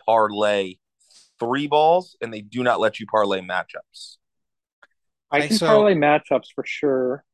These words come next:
Speaker 3: Yeah, I can do two ball matchups now. I don't know if it's always been the case, but I can't do three balls.
Speaker 2: Oh, I
Speaker 1: Yeah,
Speaker 2: can
Speaker 1: see,
Speaker 2: parlay
Speaker 1: mine
Speaker 2: three
Speaker 1: allows
Speaker 2: balls.
Speaker 1: me, I like the, the three ball parlay because you can
Speaker 2: Ooh,
Speaker 1: find
Speaker 2: might do.
Speaker 1: so much value in a three ball that if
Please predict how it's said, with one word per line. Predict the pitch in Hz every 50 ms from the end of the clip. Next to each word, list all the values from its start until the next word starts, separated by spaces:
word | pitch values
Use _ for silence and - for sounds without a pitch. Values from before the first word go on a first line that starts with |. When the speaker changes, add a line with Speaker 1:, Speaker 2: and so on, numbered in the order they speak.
| _
Speaker 3:
Yeah, | - 165 147 143 139 135 135 135
I | 135 139
can | 135 - 160 147
do | 143 147 147 151 147
two | - - - 156 143 139
ball | 143 151 147 147 147
matchups | 151 151 147 147 - - 160 151 - - -
now. | 156 151 156 156 156 156 156 160 151 -
I | - 156 147
don't | 143 147 147
know | 143 143 143
if | 139 -
it's | 147 - -
always | 135 143 135 -
been | 151 147 151
the | 147
case, | - - 156 156 135
but | - - 143 127
I | 123
can't | - - 147 139 135
do | - - 147
three | 135 - - 151 123
balls. | 117 123 123 120 120 127 127 - - - - _ _ _ _ _ _ _
Speaker 2:
Oh, | - 151 143 143 139
I | 135
Speaker 1:
Yeah, | 120 113 101 -
Speaker 2:
can |
Speaker 1:
see, | - - 143 135
Speaker 2:
parlay | 131 131
Speaker 1:
mine | 123 113 120 127 135 135
Speaker 2:
three |
Speaker 1:
allows | 135 127 117 117 123 120 117 107
Speaker 2:
balls. |
Speaker 1:
me, | 120 117 113 - _ _ _ _ _ _ _ -
I | 120 131
like | 139 131 123 127 131 127 _ _
the, | - 117 110 110 107 104 - _ _ _ _ _ _ _ _ _ _ _ _
the | - 104
three | 101 _ - 117 120 123 123
ball | 113 104 113 113 110 107
parlay | - - 117 110 104 95 98 113 135
because | 143 135 123 - 127 117 113 104 - _ _ _ _ _ _ _ _
you | - 131 175
can | 180 185 185 180
Speaker 2:
Ooh, | 160 -
Speaker 1:
find | - 143 139 143 147 147
Speaker 2:
might | 147 135 -
do. | 143 139 131
Speaker 1:
so | 135
much | 135 135 131 - -
value | - 113 110 113 120 127 131 135 127
in | 120
a | 110
three | 104 _ - 107 110 117
ball | 117 127 139 151 160 - -
that | - 113 107
if | 107